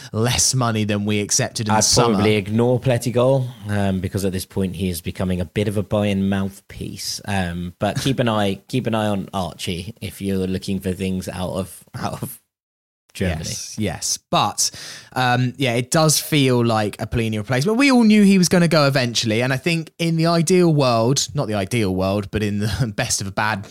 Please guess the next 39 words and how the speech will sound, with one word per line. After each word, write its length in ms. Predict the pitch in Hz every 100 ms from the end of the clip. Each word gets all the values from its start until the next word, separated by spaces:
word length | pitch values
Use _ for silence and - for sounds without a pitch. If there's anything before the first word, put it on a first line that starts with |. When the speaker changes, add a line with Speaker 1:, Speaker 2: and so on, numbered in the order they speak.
| -
Speaker 1:
bunch 400 | 127 113 - -
world, 460 | 98 92 101 113 - - - -
if 280 | 143 135 -
Pelini 320 | 131 127 123
is 180 | 117 -
to 60 |
go 160 | 123 110
in 80 | 107
the 60 |
summer, 440 | 104 143 120 110 107
but 160 | 110
you've 220 | 95 101
blooded 340 | - 117 113 107
in 100 | 110
someone 300 | - 110 107
like 180 | 104 117
Andre 300 | 107 107 101
for 100 | -
six 320 | - 110 -
months, 380 | 120 107 87 98
I 40 |
mean, 240 | 110 107
for, 260 | 95 110 90
for, 240 | 104 101 -
for 140 | 117
half 300 | 104 147 135
a 40 | 117
season, 440 | 107 101 95 104
you've 200 | 107 101
got 220 | 113 104
an 80 | 104
unreal 420 | 101 101 120 101
midfield, 520 | 90 87 92 85 98 - - - -
um, 500 | 101 98 98 101 104
potentially, 600 | - 117 104 98 104 101 98
but 320 | - 113 101
then, 340 | 110 101 101 - - _ _
you 80 | 110
know, 180 | 87